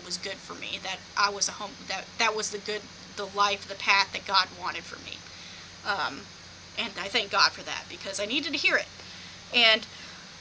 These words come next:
that was what I realized when it came to writing this letter, was that it wasn't for me that I wrote this letter. And I, I, well, if you think about it, God had me write it for, <laughs> for my growth.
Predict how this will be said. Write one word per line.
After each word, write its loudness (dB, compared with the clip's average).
that 12
was 2
what 8
I 6
realized 6
when -2
it -4
came 0
to 2
writing 2
this 2
letter, 4
was -2
that 4
it 4
wasn't 6
for -2
me 4
that 0
I 0
wrote -6
this 0
letter. 0
And 0
I, 8
I, 6
well, 2
if -2
you -10
think -2
about 0
it, -6
God 4
had 0
me -6
write 0
it -4
for, -10
<laughs> -6
for -2
my 4
growth. 2